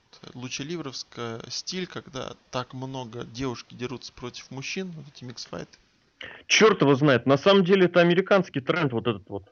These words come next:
Speaker 2: Это вот, это схема инди-рестлинга этого года, когда она совсем усилилась. Раньше этим занимались, ну, там, не знаю, где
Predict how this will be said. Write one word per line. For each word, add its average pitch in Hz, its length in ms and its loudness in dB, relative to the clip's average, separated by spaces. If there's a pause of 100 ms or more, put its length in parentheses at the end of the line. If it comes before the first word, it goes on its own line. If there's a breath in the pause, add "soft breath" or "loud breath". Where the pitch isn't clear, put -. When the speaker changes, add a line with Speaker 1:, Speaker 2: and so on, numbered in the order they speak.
(300)
Speaker 2:
Это 131 460 4
вот, 127 260 2 (400 loud breath)
это 139 480 2
схема 180 540 4
инди-рестлинга 147 800 2
этого 139 340 2
года, 143 300 0
когда 127 260 4
она 127 240 4
совсем 143 300 0
усилилась. 110 460 -6 (320 loud breath)
Раньше 202 440 4
этим 175 260 4
занимались, 156 580 4
ну, 143 120 -4
там, 143 180 2
не 135 80 2
знаю, 120 460 2
где 110 600 0